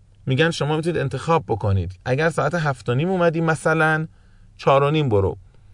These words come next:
و اگر ساعت هشت و نیم اومدی از اون ور پنج و نیم برو. و حالا هر کسی بسته به شرایطش انتخاب می‌کنه که هفت و نیم بیاد یا هشت بیاد یا هشت و نیم بیاد.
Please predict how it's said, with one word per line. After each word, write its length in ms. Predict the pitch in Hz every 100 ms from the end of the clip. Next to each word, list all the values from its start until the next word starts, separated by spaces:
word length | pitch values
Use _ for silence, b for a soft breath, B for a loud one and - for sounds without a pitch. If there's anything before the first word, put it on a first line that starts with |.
| - -
و 60 |
اگر 340 | 120 139 170 170
ساعت 300 | 139 123 147
هشت 340 | 151 131 -
و 60 | 127
نیم 180 | 151 185
اومدی 540 | 170 156 139 147 156 b b b b
از 180 | 123 123
اون 80 | 151
ور 100 | 143
پنج 260 | 139 117
و 60 | 117
نیم 180 | 123 104
برو. 280 | 92 - - - - - - - - - - - -
و 80 | 147
حالا 200 | 175 220
هر 220 | 214 220
کسی 300 | 214 208 214
بسته 260 | 170 -
به 40 | 185
شرایطش 380 | - 143 160 170
انتخاب 360 | 135 127 160
می‌کنه 280 | 165 165 160
که 120 | 165
هفت 280 | 151 135 -
و 40 |
نیم 180 | 131 156
بیاد 260 | 147 147 127
یا 60 |
هشت 260 | 117 143 -
بیاد 180 | 135 123
یا 80 | 113
هشت 180 | 104
و 40 | 113
نیم 140 | 120
بیاد. 260 | 117 117